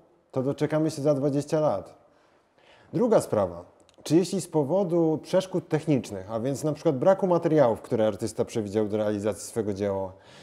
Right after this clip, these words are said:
dzieło, dzieło to nie będzie mogło być zrealizowane do dziewiątego maja, to czy organizatorzy będą gwarantowali w późniejszym terminie, rocznym czy dwuletnim,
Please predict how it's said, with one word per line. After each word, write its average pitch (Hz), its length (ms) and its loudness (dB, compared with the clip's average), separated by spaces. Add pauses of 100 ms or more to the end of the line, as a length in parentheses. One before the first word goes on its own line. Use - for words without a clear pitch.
(140)
dzieło, 196 360 4 (100)
dzieło 185 280 4
to 170 120 0
nie 147 180 4
będzie 170 380 0
mogło 156 300 2
być 139 180 0
zrealizowane 143 640 -2
do 135 80 -4
dziewiątego 139 540 -2
maja, 101 400 -6 (300)
to 156 140 0
czy 156 140 0
organizatorzy 131 680 -2
będą 120 400 -4
gwarantowali 107 880 0
w 110 40 -14
późniejszym 123 520 -6
terminie, 123 460 -2 (240)
rocznym 117 440 -2
czy 110 120 -12
dwuletnim, 110 480 -4